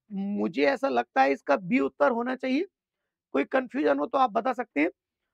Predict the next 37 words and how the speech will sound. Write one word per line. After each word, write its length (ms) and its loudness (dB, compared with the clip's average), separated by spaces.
है 80 -4
ना, 120 -2
बी, 280 -2
क्योंकि 320 -2
ओपी 360 0
कोहली 280 -2
का 140 0
जन्म 260 -6
दिल्ली 320 2
में 100 2
हुआ 240 0
है, 80 -10
बाकी 400 4
ये 80 2
सब 140 -2
ठीक 120 0
है। 100 0
जैसे 120 -4
लालजी 400 4
टंडन 340 -2
लखनऊ 380 -2
की 140 -4
है 60 -2
और 200 -2
आपको 240 -4
मालूम 240 -2
है 80 0
कि 200 2
लालजी 480 2
टंडन 400 0
की 120 -6
तो 120 -2
एक 140 -2
बहुत 200 -2
अच्छी 220 -8
बुक 280 -2
है, 120 -2